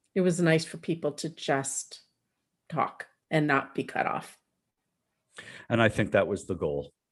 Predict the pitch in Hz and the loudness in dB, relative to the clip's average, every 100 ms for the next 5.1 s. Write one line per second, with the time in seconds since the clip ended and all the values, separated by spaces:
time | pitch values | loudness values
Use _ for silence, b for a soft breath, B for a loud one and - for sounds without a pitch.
0 | _ _ _ - 92 87 82 80 - 80 | _ _ _ -6 2 4 4 2 2 0
1 | 73 71 73 71 71 _ _ 78 76 - | 2 0 -2 -6 -8 _ _ -4 -4 4
2 | 82 76 76 - _ b b b _ - | 6 6 4 -2 _ b b b _ 6
3 | 113 101 - 110 117 92 85 82 85 - | 6 6 4 6 6 6 4 4 -2 -2
4 | 101 107 107 113 117 117 120 - 101 104 | 2 4 6 6 6 6 4 2 4 4